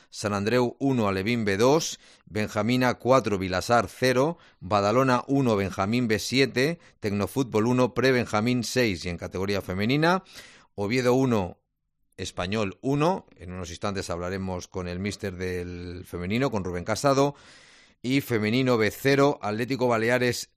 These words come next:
cero. Por cierto, que sigo alucinando que en algunos medios de comunicación no pongan la clasificación ni los resultados de la Liga Reto, que es segunda división, hablo de aquí, y pongan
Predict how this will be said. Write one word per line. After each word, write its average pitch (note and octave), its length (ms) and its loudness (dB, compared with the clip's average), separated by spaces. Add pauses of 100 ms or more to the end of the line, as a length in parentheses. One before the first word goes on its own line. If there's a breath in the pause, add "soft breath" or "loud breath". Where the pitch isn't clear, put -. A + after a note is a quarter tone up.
cero. F#2+ 480 -2
Por G2 160 -2
cierto, C#3+ 400 2
que A2 100 -4
sigo C3 480 0
alucinando C3+ 880 -2 (460 loud breath)
que G#2+ 80 -2
en F#2+ 80 0
algunos G#2 400 0
medios A#2+ 200 0
de G#2+ 80 0
comunicación C3 920 0
no B2 340 0
pongan C3+ 500 0
la A2+ 320 -4
clasificación A#2 800 -6
ni B2+ 80 -4
los B2 140 -2
resultados A2 600 -2
de G#2+ 80 -2
la G2 120 -2
Liga A#2+ 260 -2
Reto, B2+ 580 -4
que A2 100 -6
es G#2 100 -8
segunda G#2+ 340 -6
división, C3+ 580 -4 (320 soft breath)
hablo A#2+ 260 -2
de F#2+ 400 -6
aquí, C#3 500 -8 (640 soft breath)
y A2 140 -6
pongan D#3+ 600 4